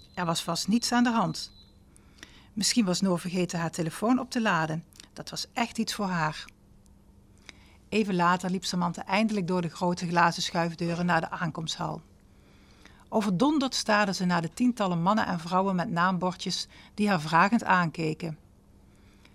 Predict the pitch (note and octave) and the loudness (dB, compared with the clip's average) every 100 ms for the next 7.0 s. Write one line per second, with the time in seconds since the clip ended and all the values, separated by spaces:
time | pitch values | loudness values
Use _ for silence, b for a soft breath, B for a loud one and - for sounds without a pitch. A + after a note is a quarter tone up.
0 | b - F#3 F3+ G#3+ - F3 G3+ B3 G#3 | b -4 0 0 0 0 6 6 6 2
1 | F#3 E3 - G#3 - - G3+ G3+ G3 G3 | 0 -2 -2 -2 -2 -4 -4 -4 -2 0
2 | F3+ G3 G3 E3+ D#3+ D#3+ - - - b | 2 2 2 0 0 -2 -6 -10 -16 b
3 | b F3+ - D#4 A3+ G3 F3+ G3+ F#3 E3+ | b 0 0 2 0 0 0 0 2 4
4 | F#3 F3+ F3 E3+ E3+ E3+ F3+ F3+ F3 D#3+ | 4 2 0 2 2 2 2 2 2 -2
5 | - b b b b G#3 A3+ B3 G#3+ E3 | -8 b b b b 0 4 4 4 0
6 | - F3 E3 D#3+ - D#3 - G3 C4+ G#3+ | -2 -2 -4 -6 -6 -6 -4 0 0 -2